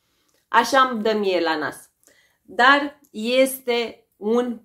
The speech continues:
parfum ce, dacă originalul a fost discontinuat, acesta, Paris Corner, dacă mă vezi, nu îl întrerupe din producție.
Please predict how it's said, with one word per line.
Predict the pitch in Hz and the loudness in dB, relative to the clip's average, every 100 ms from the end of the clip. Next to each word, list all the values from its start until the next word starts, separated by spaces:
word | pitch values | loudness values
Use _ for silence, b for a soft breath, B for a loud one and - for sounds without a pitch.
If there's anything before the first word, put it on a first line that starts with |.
| _ | _
parfum | 202 180 - - 214 220 208 - | 0 0 -2 -8 -6 -6 -10 -16
ce, | - - 208 202 190 190 - _ _ _ _ - | -14 -2 0 2 2 0 -4 _ _ _ _ -2
dacă | 208 208 | 0 2
originalul | 208 208 214 208 220 233 262 240 208 | 2 2 2 -4 -2 2 2 2 2
a | 190 | 2
fost | 196 220 214 | 2 -2 -2
discontinuat, | 185 - 190 180 180 196 214 214 - | -10 -6 -8 -4 -4 2 0 0 -4
acesta, | 190 190 - 202 196 185 175 175 - _ _ _ _ | 0 0 0 -4 -2 2 4 4 0 _ _ _ _
Paris | - 208 190 - | -8 -4 -2 -2
Corner, | 220 208 196 | -4 -2 -2
dacă | 180 175 170 175 | 2 2 2 -2
mă | 170 | -2
vezi, | 165 202 196 170 | -2 -4 -4 -8
nu | 170 180 208 220 - | -6 -2 0 -2 -4
îl | 160 175 185 175 - | -2 0 0 -6 -6
întrerupe | 180 165 160 165 202 180 | -4 -2 -2 -4 -4 -6
din | 175 151 165 | -6 -4 -4
producție. | 165 160 165 156 - 139 135 | -4 -10 -8 -10 -10 -16 -16